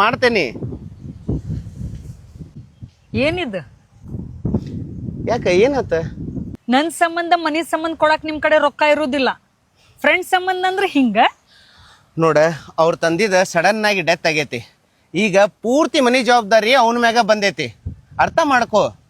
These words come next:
Speaker 2: ಓ, ಸಾರಿ, ಸಾರಿ. ಅವ್ರಿಗೇನಾರ ರೊಕ್ಕದ ಅವಶ್ಯಕತೆ ಇತ್ತಂದ್ರೆ ಹೆಲ್ಪ್ ಮಾಡ್ಬಿಡ್ರಿಪ್ಪ.
Speaker 1: ಹೇ, ಟೆನ್ಷನ್ ತಗೊಳ್ಳೋದು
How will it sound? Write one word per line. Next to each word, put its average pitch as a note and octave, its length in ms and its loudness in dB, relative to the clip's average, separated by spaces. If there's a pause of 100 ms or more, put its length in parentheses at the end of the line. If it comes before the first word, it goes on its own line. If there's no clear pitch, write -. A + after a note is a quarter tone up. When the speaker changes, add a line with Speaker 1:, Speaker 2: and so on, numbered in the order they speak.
(380)
Speaker 2:
ಓ, A3+ 40 2 (240)
ಸಾರಿ, G#3+ 300 -4
ಸಾರಿ. G#3+ 180 -2 (380)
ಅವ್ರಿಗೇನಾರ B3+ 520 -2
ರೊಕ್ಕದ B3+ 380 -2
ಅವಶ್ಯಕತೆ C4 580 -2
ಇತ್ತಂದ್ರೆ C#4 400 -4
ಹೆಲ್ಪ್ B3 200 -4
ಮಾಡ್ಬಿಡ್ರಿಪ್ಪ. G3 520 -8 (720)
Speaker 1:
ಹೇ, G#3+ 100 6 (240)
ಟೆನ್ಷನ್ F3 360 -2
ತಗೊಳ್ಳೋದು G#3+ 300 2